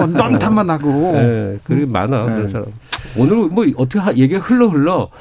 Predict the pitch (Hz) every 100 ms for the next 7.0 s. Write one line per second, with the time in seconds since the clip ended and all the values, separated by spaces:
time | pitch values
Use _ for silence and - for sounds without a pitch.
0 | - - - 127 127 151 127 127 127 -
1 | 240 254 294 175 175 247 160 - - 165
2 | - 196 185 143 123 160 135 - 120 151
3 | 131 135 123 - 147 139 110 98 - 123
4 | 131 135 180 156 139 151 123 101 92 87
5 | 269 294 220 240 247 214 240 220 208 233
6 | 160 190 240 240 233 208 165 180 180